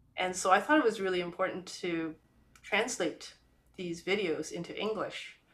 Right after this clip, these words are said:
um, the program notes, the composer, the performers, and, uh, make it accessible to English readers. So it's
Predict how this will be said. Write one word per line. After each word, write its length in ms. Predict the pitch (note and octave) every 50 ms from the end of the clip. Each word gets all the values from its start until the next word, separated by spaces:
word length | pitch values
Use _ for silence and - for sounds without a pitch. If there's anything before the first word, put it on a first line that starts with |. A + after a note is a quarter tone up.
| _ _ - - _ _ _ _ -
um, 240 | - E3 E3 D#3+ D#3
the 80 | D#3+
program 460 | D#3 - G3 G3 F#3+ F#3+ F#3+ F#3+ F#3+
notes, 580 | F#3 F3 E3+ E3+ E3+ D#3+ - - - - - - _ -
the 80 | E3+
composer, 1080 | E3+ - F3+ E3+ E3+ - F#3 F3+ F3+ F3+ F3 F3 F3 E3+ E3+ E3+ E3 D#3+ D#3+ E3 E3+ F#3 -
the 80 | F3
performers, 920 | - - E3+ - - - D#3+ D#3 D#3 D#3 D3+ D#3 D#3 D#3+ E3 E3+ - - - - - - - - - - - _ _
and, 540 | - E3+ E3+ E3 E3 D#3+ E3 E3+ E3+ - - - - -
uh, 220 | D#3+ D#3 D#3 D#3 E3
make 220 | E3+ F3+ F#3 F#3
it 80 | G3+ F#3
accessible 640 | E3+ E3+ - - A#3 C4+ - - D3+ - C#3+ D3
to 180 | D3 - - -
English 400 | F3+ F#3+ F#3+ F#3+ E3+ - - -
readers. 420 | D3 C#3+ - C#3+ D#3 E3+ - - -
So 200 | - - G3+ F#3+
it's 340 | A3 G#3+ - - - -